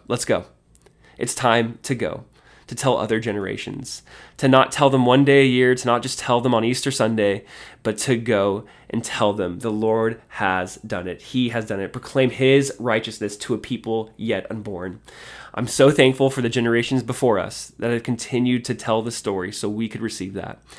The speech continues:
And now we're told to go, continue this. Listen, church, um, I miss you guys. I love you guys.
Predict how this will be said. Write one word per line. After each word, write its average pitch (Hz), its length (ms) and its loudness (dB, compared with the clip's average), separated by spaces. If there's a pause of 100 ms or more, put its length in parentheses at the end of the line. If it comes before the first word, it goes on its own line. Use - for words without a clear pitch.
(300)
And 113 100 -2
now 110 160 4
we're 113 120 2
told 107 300 -2
to 117 60 -8
go, 95 360 -2 (480)
continue 107 340 -4
this. 95 320 -8 (320)
Listen, 139 200 2
church, 120 380 0
um, 104 340 -2
I 117 200 0
miss 120 500 0
you 110 100 -4
guys. 104 360 -2
I 110 140 -4
love 110 360 -2
you 113 80 -4
guys. 104 400 -2